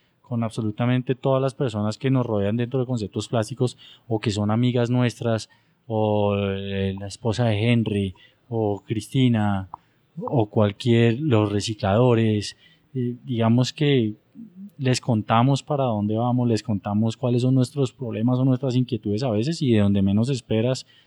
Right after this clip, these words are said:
tú puedes encontrar soluciones y puedes encontrar esa creatividad que hace que se prenda tu bombillo nuevamente y que digas,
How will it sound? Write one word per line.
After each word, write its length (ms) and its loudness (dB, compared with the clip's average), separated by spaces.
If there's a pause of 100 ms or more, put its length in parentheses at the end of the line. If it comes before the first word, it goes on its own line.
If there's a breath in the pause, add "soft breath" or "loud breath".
(120 soft breath)
tú 100 -10
puedes 220 0
encontrar 360 0
soluciones 460 0
y 40 -8
puedes 200 -2
encontrar 380 -2
esa 220 -4
creatividad 800 0
que 200 -2
hace 360 0 (280 loud breath)
que 120 -2
se 160 0
prenda 320 -2
tu 100 -4
bombillo 360 0
nuevamente 440 0
y 40 -6
que 100 -4
digas, 320 -2